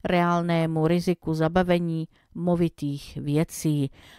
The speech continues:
Ano, současné nastavení exekucí umožňuje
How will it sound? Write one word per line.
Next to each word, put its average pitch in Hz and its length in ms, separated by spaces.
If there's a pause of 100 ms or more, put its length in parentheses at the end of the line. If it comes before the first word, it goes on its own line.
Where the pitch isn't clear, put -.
Ano, 262 360
současné 277 800
nastavení 247 680
exekucí 226 680
umožňuje 233 680